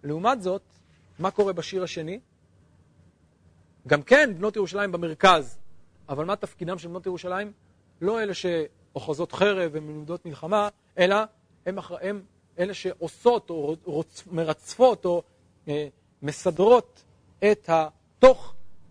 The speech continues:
באהבתם. מה בדיוק הכוונה? האם הן תופרות את זה, או שזה ביטוי מטאפורי לאהבה שלהם? אני לא יודע, זו שאלה.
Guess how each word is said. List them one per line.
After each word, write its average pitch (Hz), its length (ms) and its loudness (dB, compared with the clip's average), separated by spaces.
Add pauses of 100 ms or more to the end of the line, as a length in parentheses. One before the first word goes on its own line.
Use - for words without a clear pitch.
באהבתם. 151 720 -4 (120)
מה 190 120 -4
בדיוק 196 280 -12
הכוונה? 160 240 -8
האם 180 100 -8
הן 185 120 -10
תופרות 214 500 4
את 202 100 2
זה, 185 160 2 (360)
או 165 40 -10
שזה 160 180 -8
ביטוי 196 380 -8 (160)
מטאפורי 208 560 4 (180)
לאהבה 160 480 -4
שלהם? 180 320 -8
אני 165 120 -10
לא 175 80 -4
יודע, 180 300 -2
זו 156 120 -20
שאלה. 147 320 -6